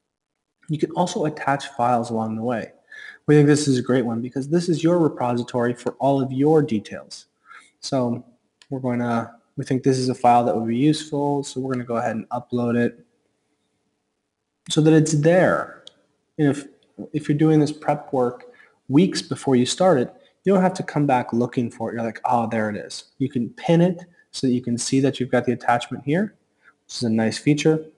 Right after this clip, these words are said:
but you don't have to. You can also come in here and say, "Ah,"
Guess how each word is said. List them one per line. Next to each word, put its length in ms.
but 160
you 40
don't 140
have 200
to. 80
You 160
can 120
also 400
come 240
in 80
here 140
and 100
say, 140
"Ah," 380